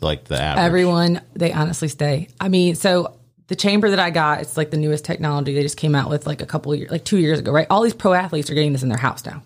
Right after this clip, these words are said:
Speaker 1: Yeah.
Speaker 2: I mean, if you can afford it, they're gonna put it in their house. Um, you're hearing about them because it is the best form of recovery.
Speaker 1: Yeah.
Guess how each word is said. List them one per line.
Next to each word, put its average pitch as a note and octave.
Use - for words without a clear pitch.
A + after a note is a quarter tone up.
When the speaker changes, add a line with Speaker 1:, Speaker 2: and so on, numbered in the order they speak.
Speaker 1:
Yeah. C#2
Speaker 2:
I -
mean, F3+
if D#3
you G#3
can A3
afford F#3
it, D#3
they're E3
gonna D#3
put E3+
it -
in B2
their C3
house. -
Um, C#3
you're F#3+
hearing F#3
about D#3+
them D#3+
because D#3+
it E3+
is F3+
the F3
best D3+
form C#3+
of D3
recovery. -
Speaker 1:
Yeah. F2